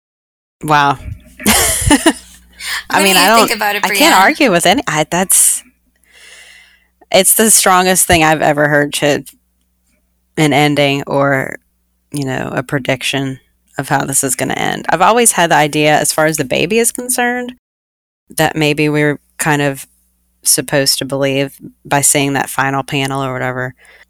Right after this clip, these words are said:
Speaker 1: that it's gonna be a happy ending, and there's a baby and all this stuff, but I've always kind of looked at it as, like, almost like an Inception kind of ending.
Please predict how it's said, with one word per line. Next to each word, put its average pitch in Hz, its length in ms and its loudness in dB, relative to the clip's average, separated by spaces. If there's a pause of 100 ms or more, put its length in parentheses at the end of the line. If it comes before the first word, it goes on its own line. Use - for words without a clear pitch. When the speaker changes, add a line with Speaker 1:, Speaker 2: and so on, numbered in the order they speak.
(160)
Speaker 1:
that 143 120 0
it's 139 140 -4
gonna 135 160 -4
be 147 100 -2
a 175 60 0
happy 226 320 -2
ending, 160 260 0
and 156 80 -4
there's 185 180 -2
a - 40 -8
baby 202 340 2
and 151 100 0
all 156 80 0
this 156 140 0
stuff, 156 260 2
but - 160 2
I've 170 220 4
always 185 300 0
kind 165 180 -2
of 143 100 -4
looked 147 200 -4
at 139 100 0
it 139 60 0
as, 135 140 0
like, 139 160 -2 (300)
almost 254 360 -2
like 190 120 -2
an 156 80 0
Inception 143 680 0
kind 220 240 -4
of 220 80 -6
ending. 233 480 -4